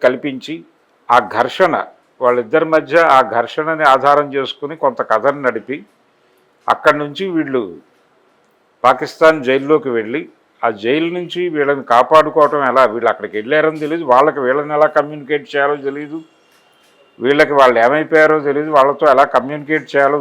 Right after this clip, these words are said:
తెలీదు. అనేక చోట్లకు తిరిగి ఉంటారు వాళ్ళు, అనేక మంది అధికారులు కాళ్ళ వేళ్ళ పడి ఉంటారు. ఇది కదా డ్రామా.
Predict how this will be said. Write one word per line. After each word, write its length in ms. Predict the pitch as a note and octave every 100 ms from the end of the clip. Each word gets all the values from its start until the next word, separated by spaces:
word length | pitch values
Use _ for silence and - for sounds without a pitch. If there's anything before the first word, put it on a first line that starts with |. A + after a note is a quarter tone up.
| B2
తెలీదు. 300 | B2 C#3 C#3+ D3+ _ _ _ _ _ _ _ _ _ -
అనేక 380 | G2+ C#3 D3+ D#3+ C#3 - -
చోట్లకు 380 | C3+ D#3 F3 D#3+ D3+
తిరిగి 180 | D#3+ E3
ఉంటారు 280 | D#3+ D3+ D3 C#3+
వాళ్ళు, 240 | C#3 C#3+ E3 _ _ _ _
అనేక 260 | A#2 C#3 C#3 C3
మంది 160 | D#3 C#3+
అధికారులు 480 | B2 D#3 D3+ D3+ D3 B2
కాళ్ళ 180 | C3 D3 D3
వేళ్ళ 180 | D3 D3 B2+
పడి 120 | C3
ఉంటారు. 420 | C#3+ C#3 C#3+ C3 C#3+ _ _ _ _ _ _ _ _ _ _ _ _ _ _ _ _
ఇది 200 | C3+ E3
కదా 240 | D3+ D#3+ F#3+
డ్రామా. 440 | D3 D3 D3+ E3+